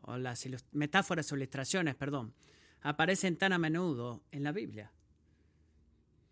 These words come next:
Eh, diría yo que las, las ilustraciones de la vida de, de, de, ilustran los mayores principios.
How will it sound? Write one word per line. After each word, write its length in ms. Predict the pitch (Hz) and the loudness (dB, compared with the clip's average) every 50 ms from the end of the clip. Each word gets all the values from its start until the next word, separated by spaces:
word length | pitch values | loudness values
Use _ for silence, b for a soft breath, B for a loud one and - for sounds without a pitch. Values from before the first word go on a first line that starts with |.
| b b b b b b b b b b b b b b b b _ _ _ _ _ _ _ - - - - | b b b b b b b b b b b b b b b b _ _ _ _ _ _ _ -20 -20 -18 -10
Eh, 160 | 127 127 131 139 | -6 -4 -2 0
diría 360 | 147 165 175 214 208 202 190 | 2 4 6 6 6 6 6
yo 300 | 165 - 208 208 208 185 | 6 4 4 4 2 2
que 340 | - 165 156 147 143 139 139 | 2 4 4 4 4 4 2
las, 240 | 135 135 139 139 143 | 0 0 0 0 0
las 200 | 147 139 - - | 0 0 0 0
ilustraciones 760 | 147 147 147 143 - 165 165 151 - - 190 185 190 180 156 | 2 2 2 2 2 0 2 2 2 2 2 4 4 4 4
de 80 | 156 143 | 2 2
la 80 | 143 | 2
vida 300 | 143 156 160 160 156 147 | 2 2 2 2 2 2
de, 460 | 139 135 135 131 123 127 120 113 113 - _ _ _ - | 2 2 0 0 0 -2 -4 -6 -8 -12 _ _ _ -20
de, 240 | - - 110 131 123 - - - - | -12 -8 -6 -6 -6 -6 -10 -16 -16
de, 500 | - - 131 - - 117 117 117 110 107 98 - - - _ _ b b b b b b b b b b b b b b _ _ _ _ - _ _ - - _ _ _ _ _ _ _ _ _ _ _ _ _ _ _ _ _ _ _ _ _ _ _ _ _ _ _ _ _ _ _ _ _ _ _ _ _ _ _ _ _ _ _ _ _ _ _ _ _ _ _ - - - _ _ _ _ _ - - - - - | -14 -14 -12 -10 -8 -6 -6 -4 -6 -6 -8 -10 -16 -20 _ _ b b b b b b b b b b b b b b _ _ _ _ -20 _ _ -20 -20 _ _ _ _ _ _ _ _ _ _ _ _ _ _ _ _ _ _ _ _ _ _ _ _ _ _ _ _ _ _ _ _ _ _ _ _ _ _ _ _ _ _ _ _ _ _ _ _ _ _ _ -20 -20 -20 _ _ _ _ _ -20 -20 -16 -8 -4
ilustran 380 | 170 170 190 208 - - 196 180 | 0 0 0 0 0 0 0 0
los 160 | 170 151 156 | 0 0 0
mayores 400 | 156 143 - - 180 175 151 143 | 0 -2 0 -2 -2 -2 -4 -4
principios. 880 | - 147 139 135 - - - 175 151 151 127 120 113 101 - - - | -4 -4 -2 0 0 2 4 2 2 2 -2 -6 -6 -6 -8 -10 -12